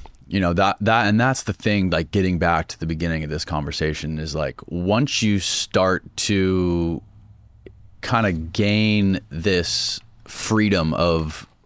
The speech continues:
creating whatever you want and posting it online and being able to be, like, an independent,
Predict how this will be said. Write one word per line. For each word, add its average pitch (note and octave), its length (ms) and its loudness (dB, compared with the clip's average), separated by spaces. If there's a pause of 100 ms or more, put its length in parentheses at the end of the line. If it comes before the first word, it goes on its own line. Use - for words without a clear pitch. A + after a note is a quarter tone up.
(220)
creating G2+ 640 2
whatever F#2+ 320 2
you F2+ 180 2
want F2+ 460 2
and E2+ 180 -2
posting G#2+ 380 0
it F#2+ 80 2
online F2 680 0 (400)
and E2+ 360 0
being G2 180 2
able F#2+ 180 2
to F2+ 100 2
be, F2+ 360 2
like, E2 300 0 (420)
an F#2+ 220 2
independent, G2 1000 0